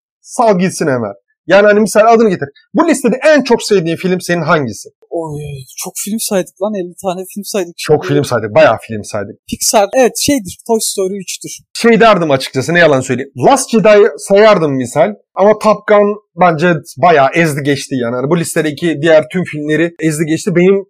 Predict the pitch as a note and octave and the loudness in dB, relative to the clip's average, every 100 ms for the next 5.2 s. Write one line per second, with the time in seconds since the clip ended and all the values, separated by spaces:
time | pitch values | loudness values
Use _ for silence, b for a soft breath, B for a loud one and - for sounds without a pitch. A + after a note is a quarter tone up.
0 | - E3+ E3+ E3+ F3 C#3 - - C3 C3+ | -6 -4 -2 2 0 0 -10 -6 -2 -2
1 | B2+ C3 C3 A#2+ B2 B2+ A3 A#3 _ - | -2 -6 -6 -4 -4 -4 -4 -6 _ -2
2 | F3 G3 B3 C#4 C4 A3+ A3+ A3+ A#3+ A#3+ | 2 4 4 4 4 2 0 2 2 0
3 | G#3 G#3+ A3 G#3+ F#3+ F#3 - G3+ F#3+ F#3 | -4 -4 2 2 4 0 0 0 0 0
4 | F3+ F#3+ F#3+ F#3 F3+ F#3 F3+ - E3+ E3+ | 2 2 2 0 2 0 0 -4 -4 -2
5 | E3 | 0